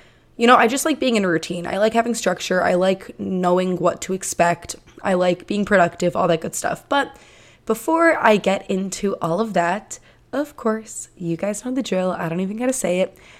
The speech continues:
The little catch up before we start this week's episode. So I'm pretty sure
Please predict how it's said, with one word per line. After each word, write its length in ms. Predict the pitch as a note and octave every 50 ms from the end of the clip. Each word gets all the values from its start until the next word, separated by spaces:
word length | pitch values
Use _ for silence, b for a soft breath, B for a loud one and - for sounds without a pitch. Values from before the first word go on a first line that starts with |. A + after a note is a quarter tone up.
| b b b
The 80 | G#3+ G3+
little 420 | G3 F#3 F3+ E3+ F#3 A3 B3 - - -
catch 400 | - - - F#3 E3+ - - -
up 340 | F#3 F#3+ G3 - - - -
before 260 | F#3+ - - F#3+ F#3
we 80 | F3+ A3
start 240 | A3 - E3 D3+ G3
this 140 | F#3+ -
week's 180 | D#4 D#4 - -
episode. 600 | F3 F3+ - D#3+ - - D#3 D#3 F3+ A#3+ D4 - B B B B B B B B B B
So 360 | - - - C#4 B3 B3 A#3+
I'm 200 | - A#3 A3+ A3
pretty 320 | - - - C#4 F#4 G#4+
sure 720 | G#4+ - - - A#3 G#3 G#3 G3 G3 F#3+ F#3+ F#3+ G#3 -